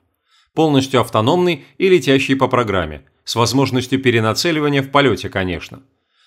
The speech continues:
Взлёт с колёс и посадка на колёса. В корабельном варианте взлёт с катапульты и посадка на сетку. Двигатель бензиновый.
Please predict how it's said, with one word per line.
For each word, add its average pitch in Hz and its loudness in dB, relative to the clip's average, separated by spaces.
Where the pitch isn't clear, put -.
Взлёт 113 -2
с - -6
колёс 127 0
и - -2
посадка 113 0
на 104 -2
колёса. 101 -2
В - -20
корабельном 151 2
варианте 156 -2
взлёт 117 2
с - -4
катапульты 170 2
и 180 -4
посадка 123 0
на 104 0
сетку. - -6
Двигатель 143 -2
бензиновый. 98 0